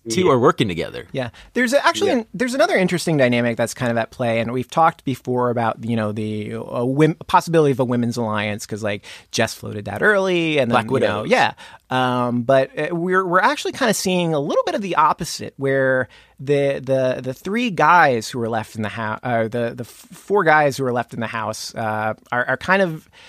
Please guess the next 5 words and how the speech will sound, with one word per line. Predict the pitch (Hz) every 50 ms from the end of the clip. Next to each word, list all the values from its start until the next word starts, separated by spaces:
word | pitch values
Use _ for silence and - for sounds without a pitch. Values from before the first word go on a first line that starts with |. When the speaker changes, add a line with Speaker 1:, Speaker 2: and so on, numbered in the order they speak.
| - - - _ _ _
Speaker 3:
very | 160 143 160 202 214 214 190
leery | 160 151 147 151 156 156 151 139 127 120
about | 117 120 120 120 123 123 120 120 117 - -
letting | 135 123 131 131 123 131 127 123 123 120 120 120 110
the | 123 117 117